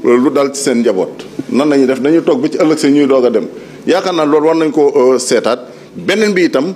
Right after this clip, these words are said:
mooy li nga xamante moom mooy dogal yi ñu jël muy mesure pap, kan moo koy doxal?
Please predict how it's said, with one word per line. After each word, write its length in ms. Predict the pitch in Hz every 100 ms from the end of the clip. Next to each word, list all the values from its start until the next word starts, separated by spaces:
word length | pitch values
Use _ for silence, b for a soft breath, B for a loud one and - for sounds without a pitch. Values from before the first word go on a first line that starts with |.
| -
mooy 340 | 110 127 156
li 120 | 143 190
nga 80 | 202
xamante 300 | 190 160 151
moom 160 | 139 139
mooy 120 | 117
dogal 240 | 139 135
yi 60 | 127
ñu 80 | 143
jël 120 | 127
muy 140 | 120 127
mesure 340 | 127 113 110
pap, 320 | 107 92 -
kan 80 | - 196
moo 120 | 156
koy 140 | 123
doxal? 240 | 101 -